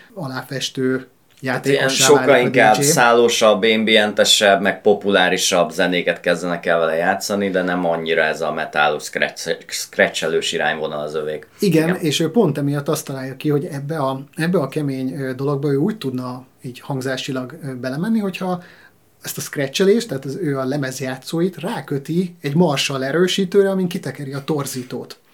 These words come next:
Speaker 1: Na most ettől van az, amit, az, amit mondtam a Wes Borland kapcsán, hogy egy csomószor, ö, nem is értettem. Nem, nem, tehát nem érthető konkrétan a gitártéma, mert az van, hogy egy,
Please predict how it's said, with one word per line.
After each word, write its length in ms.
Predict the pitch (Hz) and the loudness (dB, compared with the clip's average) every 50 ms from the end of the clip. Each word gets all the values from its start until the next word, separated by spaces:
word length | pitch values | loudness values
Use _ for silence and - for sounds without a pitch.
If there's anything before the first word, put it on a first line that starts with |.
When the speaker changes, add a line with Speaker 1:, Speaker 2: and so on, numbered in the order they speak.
| _ - - - - - - | _ -20 -20 -20 -20 -8 -2
Speaker 1:
Na 80 | 143 143 | 2 2
most 200 | 151 147 - - | 2 0 -2 -6
ettől 460 | - 208 220 220 - 254 226 190 160 | -6 -6 -6 0 2 4 4 4 4
van 160 | 143 151 147 | 0 -2 -2
az, 320 | 139 143 147 165 175 - - - - - - - _ _ _ _ _ _ _ - - | -2 -4 -4 -4 -6 -6 -10 -16 -20 -20 -20 -20 _ _ _ _ _ _ _ -8 -4
amit, 240 | 165 151 143 135 - | -2 0 0 0 -2
az, 160 | 147 131 - - - - - 185 | -4 -6 -6 -8 -12 -14 -12 -8
amit 240 | 175 143 143 139 - | -4 -4 -4 -4 -2
mondtam 320 | 151 143 175 196 190 220 170 | -2 -2 -2 -2 -2 -2 -2
a 40 | |
Wes 200 | 139 139 139 131 | -2 -4 -4 -4
Borland 300 | 123 143 139 135 135 131 | -4 -4 -4 -4 -4 -6
kapcsán, 340 | 135 - 139 139 - - 143 | -8 -10 -10 -8 -8 -6 -6
hogy 120 | 139 131 131 | -4 -4 -6
egy 80 | 135 | -6
csomószor, 960 | 131 - 175 208 226 226 160 139 - - 147 143 135 131 135 135 131 135 135 - - | -6 -4 0 0 2 0 0 -2 -4 -4 -4 -4 -4 -4 -4 -4 -6 -6 -8 -10 -10
ö, 60 | 147 135 131 131 131 131 131 131 131 135 139 | -10 -8 -8 -8 -8 -8 -8 -8 -8 -6 -4
nem 160 | 151 208 254 | -2 0 2
is 180 | 240 185 - - | 2 2 0 -2
értettem. 720 | 143 139 135 - - 131 - - _ - 131 120 120 131 - _ _ _ | -2 -4 -6 -6 -8 -10 -12 -12 _ -16 -14 -14 -16 -20 -20 _ _ _
Nem, 220 | 147 156 202 208 175 | -4 -2 -2 -2 -2
nem, 340 | 170 190 190 175 175 185 - - | -2 -2 -2 -2 -4 -6 -10 -10
tehát 200 | - 151 143 160 | -10 -8 -4 -2
nem 220 | 170 185 202 175 170 | -2 -2 -2 -4 -4
érthető 640 | - 160 151 151 151 - - 143 139 139 - 135 127 131 | -4 -2 -2 -2 -4 -6 -10 -10 -8 -6 -4 -4 -4 -2
konkrétan 640 | - 156 147 143 139 - 135 131 123 127 135 131 | 0 0 0 0 -2 -6 -8 -8 -8 -8 -8 -10
a 80 | 127 123 | -8 -8
gitártéma, 840 | 120 127 123 - 135 120 127 127 - - 139 135 139 143 170 196 180 - - - - - - - - - - - _ _ _ | -10 -10 -8 -8 -8 -8 -8 -8 -6 -4 -4 -4 -2 -4 -4 -6 -8 -10 -20 -20 -20 -20 -20 -20 -20 -20 -20 -20 _ _ _
mert 260 | - 139 156 165 - | 0 0 0 0 0
az 180 | - 330 131 123 | -2 -4 -2 -2
van, 240 | 131 143 147 156 143 | -4 -4 -4 -4 -4
hogy 200 | 143 165 156 160 | -4 -4 -2 -2
egy, 260 | 165 156 151 - | -4 -6 -6 -10